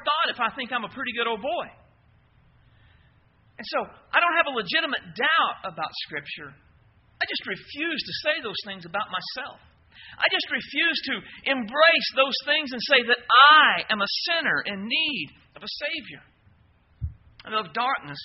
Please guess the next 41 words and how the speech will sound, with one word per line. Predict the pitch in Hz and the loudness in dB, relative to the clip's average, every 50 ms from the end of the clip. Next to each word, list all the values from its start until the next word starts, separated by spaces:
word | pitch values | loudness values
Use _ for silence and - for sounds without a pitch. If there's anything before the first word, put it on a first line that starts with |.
| - - _ _ _ _ _ _ _ _ _ _ _ _ _ - - - | -18 -20 _ _ _ _ _ _ _ _ _ _ _ _ _ -20 -20 -16
more | 156 160 180 185 | -10 -8 -8 -8
than | 165 170 | -8 -6
they | 160 160 156 | -4 -4 -4
love | 156 156 156 151 147 147 147 - - - - - - - - | -2 -4 -4 -4 -6 -8 -12 -18 -20 -20 -20 -20 -20 -20 -8
light. | - 202 208 156 - - - - - - - - - - | -6 -4 -4 -4 -6 -12 -18 -20 -20 -20 -20 -18 -12 -8
So | - | -6
the | 320 294 | -6 -6
question | - - 349 349 381 - - 277 | -6 0 0 0 0 0 0 0
I | 262 269 | 0 2
want | 277 269 240 | 4 2 2
to | - | 4
ask | - 240 277 330 359 - - - | 4 4 4 4 4 2 0 -2
you | 202 165 170 180 | -4 -4 -2 0
right | 196 208 202 | 0 0 0
now | 240 277 330 381 349 | 0 0 0 0 0
is, | 262 - - - - - - - 190 | -2 -4 -6 -12 -20 -20 -20 -16 -4
why, | 214 247 262 277 311 339 349 349 359 349 - - - _ - - - - - - - _ _ _ _ 208 | 0 4 6 6 6 6 6 2 0 -4 -10 -18 -20 _ -20 -20 -20 -20 -20 -20 -20 _ _ _ _ -4
why | 254 311 370 | -2 -2 -2
do | 381 349 | -2 -4
you | 320 302 240 190 | -8 -10 -10 -12
doubt | 160 208 220 202 185 160 143 - - 170 | -6 -2 0 2 2 2 0 -4 -10 -16
the | 165 165 - - - | -18 -16 -18 -16 -10
claims | 208 196 202 202 202 202 202 196 202 196 - - - - - _ _ - _ _ _ - - - - _ _ - - - | -6 -4 -4 -4 -4 -6 -8 -12 -14 -14 -16 -16 -18 -20 -20 _ _ -20 _ _ _ -20 -20 -20 -20 _ _ -20 -20 -20
of | - 165 | -20 -16
Jesus? | 147 143 156 151 139 135 - - - - - - - - _ _ _ _ _ _ _ _ _ _ _ _ _ _ _ _ _ _ _ | -14 -12 -12 -10 -12 -14 -16 -18 -20 -20 -20 -20 -20 -20 _ _ _ _ _ _ _ _ _ _ _ _ _ _ _ _ _ _ _
Right, | - - 277 - | -6 -6 -6 -2
if | - | 0
you're | 330 320 | 2 2
an | 285 | 4
honest | 269 277 302 277 226 - - 180 | 4 4 4 4 2 -2 -6 -10
doubter, | 170 196 208 226 214 170 - - - - _ _ _ _ _ _ _ _ _ _ _ _ _ _ | -6 -2 -2 0 0 -2 -4 -6 -14 -20 _ _ _ _ _ _ _ _ _ _ _ _ _ _
then | _ 220 | _ -6
I'm | 240 247 247 | -4 -2 -2
gonna | 262 262 240 202 214 | 2 2 2 4 4
ask | 247 269 262 - - | 2 2 2 -4 -8
you | 214 | -10
to | 185 180 | -14 -14
question | - - - 277 302 302 - - 220 202 196 | -16 -6 -4 -4 -4 -4 -6 -12 -12 -12 -10
your | 202 208 | -12 -10
doubts | 185 226 247 240 233 220 - 190 | -6 -4 -4 -4 -4 -6 -10 -14
about | 170 185 196 202 | -10 -10 -10 -10